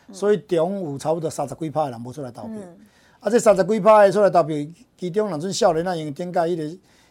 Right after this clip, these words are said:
Speaker 2: 迄个蔡英文有揪足侪少，少年票，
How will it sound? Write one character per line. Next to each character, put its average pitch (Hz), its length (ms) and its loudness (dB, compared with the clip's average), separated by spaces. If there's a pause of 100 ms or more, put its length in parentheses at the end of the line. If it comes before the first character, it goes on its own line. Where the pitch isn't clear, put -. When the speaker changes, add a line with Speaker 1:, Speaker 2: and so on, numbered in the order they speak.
Speaker 2:
迄 190 100 -6 (300)
个 - 40 -20 (560)
蔡 190 220 6
英 165 100 -2
文 139 120 -6
有 147 260 -4
揪 156 160 -4
足 143 100 -8
侪 123 60 -8
少， 135 280 -10
少 180 160 -6
年 135 140 -6
票， 123 200 -16